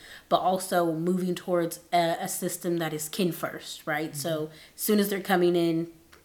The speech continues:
Speaker 1: touching the child welfare, family policing system,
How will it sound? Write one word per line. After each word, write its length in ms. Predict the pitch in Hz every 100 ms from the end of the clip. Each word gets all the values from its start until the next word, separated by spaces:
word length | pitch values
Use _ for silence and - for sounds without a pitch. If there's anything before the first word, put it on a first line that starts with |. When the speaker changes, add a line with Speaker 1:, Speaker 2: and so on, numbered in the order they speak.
| _ _ -
Speaker 1:
touching 480 | 240 226 202 190 170
the 180 | 156
child 380 | 160 - 180 170
welfare, 400 | 170 160 170 160
family 300 | 156 175 165
policing 420 | 165 180 190 175
system, 480 | 165 165 - 165 160